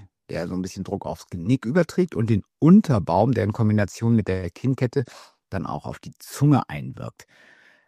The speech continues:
Das, äh, Stangengebiss ist, eben weil es starr ist, als Stange ungeeignet, Stellung über die Zügelhilfe zu erarbeiten.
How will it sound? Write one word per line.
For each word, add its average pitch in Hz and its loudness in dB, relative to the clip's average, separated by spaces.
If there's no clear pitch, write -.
Das, - -4
äh, 120 2
Stangengebiss 165 4
ist, - -10
eben 113 0
weil 113 0
es - -4
starr - -2
ist, 151 -4
als 120 -2
Stange 113 0
ungeeignet, 135 4
Stellung 120 0
über 151 -2
die 147 0
Zügelhilfe 165 0
zu - -6
erarbeiten. 131 0